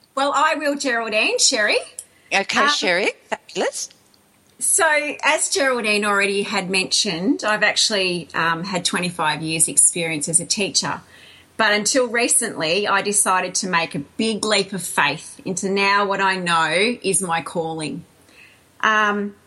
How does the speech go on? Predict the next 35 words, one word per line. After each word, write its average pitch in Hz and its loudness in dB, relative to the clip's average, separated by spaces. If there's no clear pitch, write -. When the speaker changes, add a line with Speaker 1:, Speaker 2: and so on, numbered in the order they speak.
Speaker 1:
also, 262 2
she 214 0
mentioned 190 0
that 190 0
I'm 185 0
a 175 -6
mother 185 0
to 180 -2
three 180 -2
beautiful, 190 -2
um, 160 -4
children 277 0
or - -2
teenagers 240 2
now 277 2
who 269 0
happen 320 0
to 403 -2
be 381 2
autistic. 294 -2
Uh, 202 2
the 208 -2
two 247 4
older 262 4
ones 247 0
have 240 0
Asperger's 320 2
and 190 0
the 190 -2
youngest 190 0
teen 170 -2
is 170 0
autistic 170 -4
and 170 -2
nonverbal. 156 -4